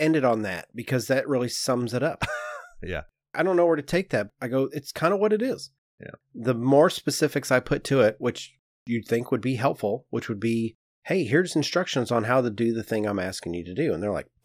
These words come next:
Speaker 1: "I don't want that. I don't want you to put me in a corner and box me in. I wanna do it the way that I wanna do it, even though maybe I don't know how to do it. I'll figure it out and it'll be better.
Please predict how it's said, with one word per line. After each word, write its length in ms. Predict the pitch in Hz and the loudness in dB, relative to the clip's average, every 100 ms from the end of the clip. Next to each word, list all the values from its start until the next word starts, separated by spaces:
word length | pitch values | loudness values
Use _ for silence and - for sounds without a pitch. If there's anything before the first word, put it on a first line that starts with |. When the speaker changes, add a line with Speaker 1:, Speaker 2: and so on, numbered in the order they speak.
| - | -10
Speaker 1:
"I 80 | 104 | -2
don't 140 | 151 85 | -2 -2
want 120 | 78 | -6
that. 280 | 82 135 - _ _ _ _ _ _ - | -6 -8 -10 _ _ _ _ _ _ -2
I 140 | 156 | 0
don't 80 | 156 | 2
want 160 | 123 | 0
you 80 | 127 | -2
to 140 | 92 80 _ _ _ | -6 -10 _ _ _
put 140 | 123 107 | -2 -2
me 80 | |
in 60 | 98 | -4
a 40 | |
corner 280 | - 104 120 | -6 -2 0
and 100 | 139 | 2
box 260 | 98 104 - | 0 -4 -6
me 160 | 90 | -6
in. 80 | 107 | -2
I 80 | 139 | 2
wanna 220 | 143 123 | 4 2
do 180 | 107 127 | 2 0
it 80 | 123 | 0
the 80 | 110 | 2
way 120 | 110 | 2
that 140 | 104 | 2
I 80 | 117 | 2
wanna 240 | 120 117 104 | 4 2 4
do 180 | 147 | 2
it, 140 | 104 - | 2 0
even 220 | 113 113 | -4 0
though 100 | 110 | 0
maybe 320 | 107 104 101 | 0 0 -2
I 60 | 101 | -2
don't 180 | 110 104 | -4 -4
know 80 | 104 | -6
how 80 | |
to 100 | 104 | -6
do 200 | 90 127 | -2 -2
it. 80 | 113 | 0
I'll 180 | 110 - | -4 -6
figure 240 | 104 101 107 | -6 -4 0
it 60 | |
out 240 | 139 104 - | 2 2 -4
and 100 | 92 | -6
it'll 160 | 107 90 | -4 -4
be 160 | 85 | -6
better. 400 | 87 113 101 82 | -6 -4 -2 -6